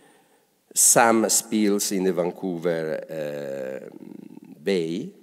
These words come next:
the Sun Diamond and Rowan collided. By the way, they were not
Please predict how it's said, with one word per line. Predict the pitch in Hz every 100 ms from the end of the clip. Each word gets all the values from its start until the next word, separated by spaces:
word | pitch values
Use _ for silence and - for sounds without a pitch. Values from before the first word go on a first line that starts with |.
| - _ _ -
the | -
Sun | - - 101
Diamond | 98 95 98 95 92 85
and | 85 92
Rowan | 104 98 90 -
collided. | 90 87 90 87 90 113 139 -
By | 98
the | 98 113
way, | 101
they | 98
were | 95 95
not | 101 107 113